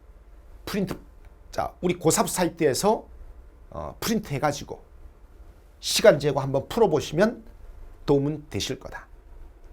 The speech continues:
알겠죠? 자, 그다음에 이제 마지막으로 요거 한번 보시면 돼요. 요거. 어, 여러분들 중에서 이제 그런 사람들이 있어요. 작년에도 제가 이제 특강을 했었었는데,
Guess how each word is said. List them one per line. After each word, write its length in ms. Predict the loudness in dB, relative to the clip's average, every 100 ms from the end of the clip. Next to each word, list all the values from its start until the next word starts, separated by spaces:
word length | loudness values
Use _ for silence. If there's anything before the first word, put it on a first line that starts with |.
| -20 -20 -12
알겠죠? 280 | -8 -8 -10 -16 -20 -20 -20 -20 -2
자, 120 | 2 8
그다음에 240 | 10 10
이제 340 | 10 8 6 -4 -20 -20 -14
마지막으로 600 | -6 -2 8 10 10 8
요거 180 | 10 10
한번 120 | 8
보시면 300 | 4 -6 -10
돼요. 100 | -16 -18 -18 -18 -18 -18 -16 -14 -16 -16 -18 -18 -20 -20 -18 -18 -14 -10
요거. 200 | -8 -10 -20 -20 -20 -14 -12 -8 -8 -10 -20 -20 -20 -20 -20 -20 -20 -20 -20 -20 -20 -20 -20 -20 -20 -20 -20 -14 0
어, 260 | 4 4 10
여러분들 380 | 10 10 6 4
중에서 300 | 6 4 4
이제 140 | 0
그런 200 | 2 2
사람들이 320 | 2 -2 -4
있어요. 280 | -6 -8 -10 -14 -20 -20 -18 -20 -20 -20 -20 -20 -20 -20 -20 -20 -8
작년에도 520 | 0 4 6 8 6
제가 240 | 6 4
이제 300 | 4 4 2 0
특강을 340 | -2 0 2
했었었는데, 800 | 2 2 0 0 -4 -4 -6 -6